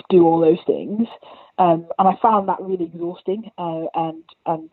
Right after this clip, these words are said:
really emotional. And also, um, I found that it revealed, the reason I called the post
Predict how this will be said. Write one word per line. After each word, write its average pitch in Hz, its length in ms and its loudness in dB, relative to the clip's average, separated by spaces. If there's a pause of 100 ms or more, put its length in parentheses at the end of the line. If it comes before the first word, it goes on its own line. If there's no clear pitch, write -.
really 170 300 4
emotional. 175 840 0
And 175 180 0
also, 170 560 2 (480)
um, 165 400 0 (580)
I 190 200 2
found 185 480 2
that 170 160 0
it 185 180 0
revealed, 175 760 2
the 202 60 4
reason 208 260 2
I 175 80 -2
called 185 480 0 (120)
the 170 80 -10
post 170 360 -4